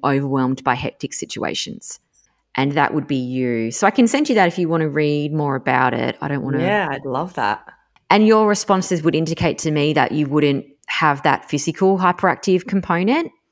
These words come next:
Speaker 1: which
Speaker 2: Yes.
Speaker 1: is probably why you've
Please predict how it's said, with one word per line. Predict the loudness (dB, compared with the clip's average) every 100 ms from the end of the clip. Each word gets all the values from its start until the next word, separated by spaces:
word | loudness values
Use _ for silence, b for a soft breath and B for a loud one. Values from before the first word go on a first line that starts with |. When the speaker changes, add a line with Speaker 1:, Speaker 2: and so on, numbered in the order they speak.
| B B B B B -2
Speaker 1:
which | 2
Speaker 2:
Yes. | 2
Speaker 1:
is | 2
probably | 0 2 2 4
why | 6 6 6 2 -2 -6 -20 _
you've | -12 2 2 2 -4